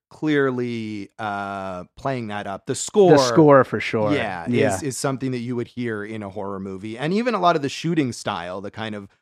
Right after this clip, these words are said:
Speaker 1: uncomfortable close-ups and the
Speaker 2: Mm-hmm.
Speaker 1: long swooping takes around the room is, is a way to build that tension.
Speaker 2: Yes.
Speaker 1: Um, that's, it wouldn't surprise you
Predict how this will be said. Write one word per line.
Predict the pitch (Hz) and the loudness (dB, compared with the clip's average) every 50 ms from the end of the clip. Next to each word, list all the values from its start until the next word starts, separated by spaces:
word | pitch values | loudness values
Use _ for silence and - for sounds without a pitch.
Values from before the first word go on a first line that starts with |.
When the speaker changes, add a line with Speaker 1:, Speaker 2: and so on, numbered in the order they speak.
| _ _ - | _ _ -8
Speaker 1:
uncomfortable | 139 147 139 - 135 135 127 - 131 110 123 117 | -6 -6 -4 -4 -6 -8 -6 -6 -6 -6 -6 -6
close-ups | - - - 117 123 117 - - 127 117 113 107 - - - | -8 -8 -8 -6 -6 -6 -6 -4 -4 -4 -4 -4 -6 -8 -10
and | 120 107 104 104 | -8 -8 -6 -4
the | 107 | 0
Speaker 2:
Mm-hmm. | 127 117 113 117 107 104 104 104 - - | 0 2 2 2 0 0 0 -2 -4 -4
Speaker 1:
long | 120 127 120 127 127 127 123 123 123 120 - _ _ _ - | -2 -2 0 0 0 -2 -4 -4 -6 -8 -10 _ _ _ -18
swooping | - - 135 135 143 127 147 143 131 123 | -14 -8 -2 -2 -2 0 0 -4 -6 -6
takes | - - 123 123 120 113 - - - | -10 -8 -8 -8 -8 -8 -8 -6 -6
around | 131 127 127 127 123 123 | -4 -4 -2 -4 -4 -4
the | 123 123 | -4 -2
room | 127 139 139 139 131 | 0 0 0 2 0
is, | 123 123 117 123 | -2 -4 -6 -8
is | 135 131 113 | -10 -8 -6
a | 135 | -6
way | 123 131 135 127 131 | -4 -4 -4 -4 -4
to | 131 123 | -4 -6
build | 107 113 131 131 131 113 | -6 -4 -4 -4 -4 -4
that | 110 120 113 - - | -2 -4 -4 -4 -8
tension. | - 127 131 131 131 - - 120 101 95 87 80 113 | -12 -10 -8 -8 -8 -6 -6 -8 -8 -8 -10 -8 -4
Speaker 2:
Yes. | 110 113 110 - - - - - - - - | -2 -2 -2 -2 -4 -8 -12 -14 -10 -6 -2
Speaker 1:
Um, | 135 131 123 120 120 117 117 123 - 123 - | -2 0 0 -2 -2 -6 -10 -12 -14 _ -4
that's, | 135 127 123 - - - - - - _ _ _ _ _ _ _ _ _ - | -4 -4 -4 -6 -10 -14 -16 -16 -20 _ _ _ _ _ _ _ _ _ -2
it | 208 208 226 | 0 0 2
wouldn't | 226 220 240 240 214 185 - | 2 4 4 4 4 2 0
surprise | - 170 - - 170 165 170 165 160 160 151 123 117 117 _ _ | -4 -8 -4 0 2 4 4 4 4 2 0 -2 -6 -14 _ _
you | 139 131 135 135 123 117 117 113 110 | -6 -2 -2 0 0 -2 -4 -6 -8